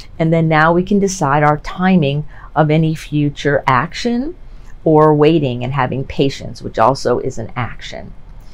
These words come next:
But without all these things working together in concert, it's quite difficult to step back and be able to say, "Huh, what's the bigger picture? I thought it should happen in a week. I thought it should happen by lunchtime. And now it's dinner time." Well, it might be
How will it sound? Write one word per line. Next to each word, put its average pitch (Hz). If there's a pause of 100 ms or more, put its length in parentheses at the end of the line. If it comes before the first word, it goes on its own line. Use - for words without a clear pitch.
(320)
But -
without 170
all 180
these 165
things 180
working 156
together 147
in 131
concert, 202
it's -
quite -
difficult - (540)
to -
step -
back 151
and 147
be 135
able 127
to 123
say, 123
"Huh, 185
what's 151
the -
bigger 156
picture? - (840)
I 143
thought 151
it 147
should -
happen 156
in 165
a 160
week. - (280)
I 156
thought 151
it -
should -
happen 185
by 208
lunchtime. - (460)
And 143
now 175
it's 214
dinner 170
time." - (840)
Well, 175
it -
might 190
be 170